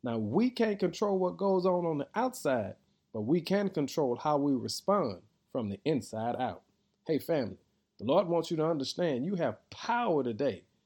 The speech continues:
that's over your emotions. So, God, I want the peace that only you can bring. Teach me how to bring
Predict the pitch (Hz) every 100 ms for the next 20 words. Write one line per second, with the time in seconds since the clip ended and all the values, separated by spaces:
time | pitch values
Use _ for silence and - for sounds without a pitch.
0 | _ - 131 - 139 120 117 117 104 113
1 | 139 113 - - _ _ - 156 123 151
2 | 160 175 208 _ _ - 165 185 185 185
3 | 127 - 208 196 143 160 185 170 165 208
4 | 170 143 131 123 92 - _ _ _ -
5 | 254 - 214 226 196 202 196 139 131 196
6 | 220 233